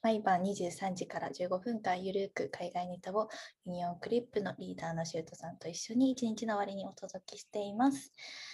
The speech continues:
ということで、えー、本日取り上げる話題を紹介します。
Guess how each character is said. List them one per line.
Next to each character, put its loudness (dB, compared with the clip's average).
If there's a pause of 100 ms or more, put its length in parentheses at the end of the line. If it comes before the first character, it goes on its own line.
(140)
と -2
い 4
う 0
こ 0
と 2
で、 4 (340)
え -6
ー、 -2
本 0
日 -6
取 -10
り -4
上 -6
げ 2
る 2
話 0
題 0
を -2
紹 -4
介 -2
し -4
ま 8
す。 -6